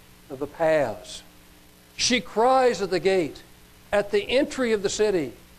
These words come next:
at the coming of the doors. Unto you, O man,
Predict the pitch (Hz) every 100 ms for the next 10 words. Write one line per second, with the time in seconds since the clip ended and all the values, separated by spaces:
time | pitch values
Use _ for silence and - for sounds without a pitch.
0 | - - - 214 - 202 - 254 277 240
1 | 220 202 196 190 202 190 143 113 - -
2 | - - - - - - - - - -
3 | - 190 220 214 208 262 320 294 226 190
4 | 180 170 147 113